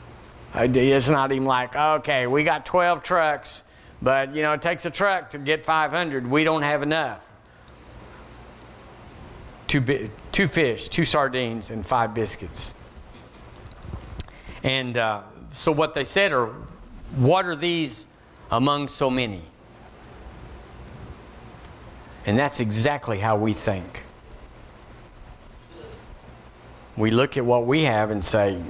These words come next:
"This, this isn't gonna fly. This isn't gonna happen." So we're gonna have to think about it. We're gonna have to spend some meditation. If we want the word to work,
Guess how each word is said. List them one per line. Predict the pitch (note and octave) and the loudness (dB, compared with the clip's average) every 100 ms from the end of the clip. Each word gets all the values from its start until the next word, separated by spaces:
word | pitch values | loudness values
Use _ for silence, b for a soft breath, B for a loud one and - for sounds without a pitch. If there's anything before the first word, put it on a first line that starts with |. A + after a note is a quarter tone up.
| D#2+ - - - - | -12 -16 -20 -16 -8
"This, | G2+ G#2 A2+ | -6 -4 -6
this | F#2 A2 A#2 | -4 -4 0
isn't | A#2+ G#2+ | 0 2
gonna | G#2 G2 | 2 0
fly. | - A2 G#2 G2 | 2 2 2 0
This | G2 G#2 | 0 2
isn't | G#2+ G2+ | 4 4
gonna | G2+ | 4
happen." | G#2 G#2 - F2 - - - - B B B B B - - - - B B B B B B B B B B B - | 2 0 -2 -8 -10 -18 -20 -20 B B B B B -20 -20 -20 -20 B B B B B B B B B B B -4
So | - E3+ | 0 2
we're | D#3+ | 2
gonna | D#3+ | 0
have | C#3+ C#3 | -2 -6
to | - | -6
think | E3+ D#3 | -4 -4
about | C3 G#2 F2+ | -4 -6 -6
it. | F2+ - - | -12 -12 -4
We're | B2 | 0
gonna | B2+ C3 | 0 0
have | C#3+ | -2
to | - | -6
spend | - C#3+ C3+ | -4 -2 -2
some | - B2+ | 2 2
meditation. | C3 A#2+ C3 A#2 A2+ G#2 | 2 0 -4 -4 -4 -2
If | A2+ | 2
we | D3 | 4
want | F3+ F3+ | 4 2
the | G3 | 2
word | E3 D#3+ A2+ | 2 2 0
to | |
work, | G#2 F#2+ G#2 - | -4 -6 -6 -14